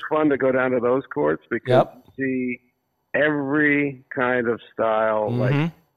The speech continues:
Speaker 1: every, everybody that was never taught how to play tennis but got good on their own. It's amazing to see because nobody hits textbook, but it, but it works. A lot of people kinda have these strange
Speaker 2: Right.
Speaker 1: strokes that work.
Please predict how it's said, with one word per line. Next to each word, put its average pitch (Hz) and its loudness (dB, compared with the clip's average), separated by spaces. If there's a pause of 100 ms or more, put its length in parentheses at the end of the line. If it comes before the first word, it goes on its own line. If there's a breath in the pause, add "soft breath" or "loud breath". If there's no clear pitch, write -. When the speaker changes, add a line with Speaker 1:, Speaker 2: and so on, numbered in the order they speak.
(100)
Speaker 1:
every, 139 -4 (140)
everybody 147 0
that 123 0
was 113 0
never 123 0 (100)
taught 113 0
how 101 -2
to 101 -2
play 98 -6 (100)
tennis 101 -4 (120)
but 101 -4
got 110 -2
good 117 0
on 110 -2
their 107 0
own. 139 -2 (480)
It's 113 -6
amazing 127 0
to 104 -2 (120)
see 92 0
because 110 -4
nobody 123 2
hits 104 -2 (200)
textbook, 120 -2 (600)
but 113 2
it, 110 0 (160)
but 113 0
it 107 2
works. 107 0
A 101 -2
lot 101 0
of 107 -2
people 104 -4
kinda 104 -4
have 101 -2
these 98 -4 (160)
strange 104 -2
Speaker 2:
Right. 127 4
Speaker 1:
strokes 98 -2
that 85 -4
work. 95 -2